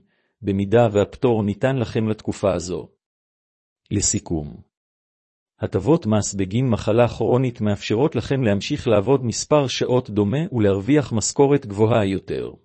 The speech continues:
הפטור ניתן למי שסובלים ממחלה כרונית שמקשה על שגרת חייהם, וככל שהמחלה קשה יותר, כך היקף הפטורים יהיה גבוה יותר.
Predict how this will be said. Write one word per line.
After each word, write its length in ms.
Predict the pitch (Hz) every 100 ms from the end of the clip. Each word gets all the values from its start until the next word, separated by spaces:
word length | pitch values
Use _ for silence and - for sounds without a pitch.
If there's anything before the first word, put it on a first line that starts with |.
| _ _ _ _ _ _ _ _ _ -
הפטור 520 | - - 170 170 131
ניתן 360 | 98 - 135
למי 260 | 131 95 101
שסובלים 580 | 98 98 107 98 127 127
ממחלה 460 | 104 98 110 120
כרונית 480 | 117 - 113 123 117
שמקשה 460 | - 101 98 - 135
על 100 | 131
שגרת 440 | 123 104 104 123 -
חייהם, 500 | 113 92 78 57 57 _ _ _ _ 110
וככל 340 | - - 139
שהמחלה 640 | - 101 101 - 98 123
קשה 320 | 120 98 135 123
יותר, 340 | - 117 107 -
כך 260 | 117 -
היקף 320 | 101 123 113
הפטורים 600 | 110 - 107 120 135 120 110
יהיה 200 | 107 113
גבוה 380 | 107 92 104 90
יותר. 440 | 82 - 62